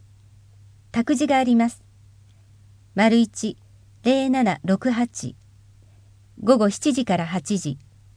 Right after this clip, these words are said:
丸二、零七六九。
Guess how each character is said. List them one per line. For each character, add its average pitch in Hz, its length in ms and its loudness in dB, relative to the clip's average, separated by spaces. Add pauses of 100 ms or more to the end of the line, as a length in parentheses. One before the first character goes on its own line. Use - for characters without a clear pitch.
(920)
丸 220 260 4
二、 220 260 0 (580)
零 285 280 4
七 262 340 0
六 - 320 -2
九。 247 300 -2